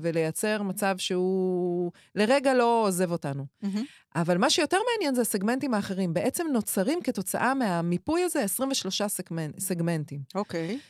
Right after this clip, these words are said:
Speaker 1: ו-, ובכל סגמנט אנחנו יכולים לעבוד. למשל,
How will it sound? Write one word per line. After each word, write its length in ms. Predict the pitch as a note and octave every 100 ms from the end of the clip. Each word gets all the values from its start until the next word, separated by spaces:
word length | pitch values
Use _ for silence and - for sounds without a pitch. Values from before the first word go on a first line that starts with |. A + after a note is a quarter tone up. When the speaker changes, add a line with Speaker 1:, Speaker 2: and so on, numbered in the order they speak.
| _ _ _
Speaker 1:
ו-, 240 | C#3+ D3+ F#3 F#3 F3 F3 F3 F3 F3 -
ובכל 400 | F3+ F3 F#3 F#4
סגמנט 420 | G#4 E4+ D#4+ A4 D#4
אנחנו 280 | B3 A#3
יכולים 280 | A3 B3 C#4
לעבוד. 460 | C#4 A3+ E3+ D#3+ D#3
למשל, 680 | F#3+ F#3+ F#3+ - C3+ C#3+